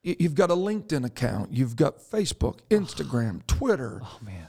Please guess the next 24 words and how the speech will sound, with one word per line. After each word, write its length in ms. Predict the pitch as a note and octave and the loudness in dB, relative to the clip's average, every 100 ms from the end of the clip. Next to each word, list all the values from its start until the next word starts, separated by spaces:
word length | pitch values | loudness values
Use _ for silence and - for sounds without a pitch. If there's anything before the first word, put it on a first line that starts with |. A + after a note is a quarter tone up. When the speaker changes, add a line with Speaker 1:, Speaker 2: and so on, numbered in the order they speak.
| - | -4
Speaker 1:
It, 160 | D#3+ D#3+ F3 | -2 2 2
it, 240 | F3 - - | 2 0 0
it's 140 | D#3 | 0
just 260 | - G3+ B2+ | 4 2 2
nonstop, 1120 | F#3 G3+ F#3+ D3+ - - - A#3+ F#3+ G#2+ - - - _ | 2 4 2 0 -2 -4 4 4 4 -2 -10 -16 -16 _
okay? 320 | C3 E3+ G3 A#3 - | 0 4 4 2 -6
Speaker 2:
It's 120 | - | -12
too 140 | - | -4
much. 300 | A#2 F#2 - | -2 -2 -2
Speaker 1:
And 80 | D3+ | 2
I've 100 | F3+ | 2
got 220 | D#3+ - - | 2 0 2
folks 280 | G3+ F3+ - | 2 2 2
reaching 300 | F#3+ F3 E3+ | 0 2 0
out, 180 | C#3+ - | 0 0
you 60 | |
know. 140 | B2 D3+ | 0 0
So, 140 | - | -2
"Hi, 420 | D#3 F#3 F#3+ D3 | 0 2 2 2
I 220 | B2+ D3+ F#3 | 0 2 2
am 180 | C3 | 0
Bishop 320 | A#2+ F#3+ E3 - | 2 2 2 2
so-and-so 540 | G3 F#3+ F3+ F#3 F#3 | 2 2 2 2 2
from 540 | F3+ E3+ D#3+ D3 C3+ | 2 2 4 2 -2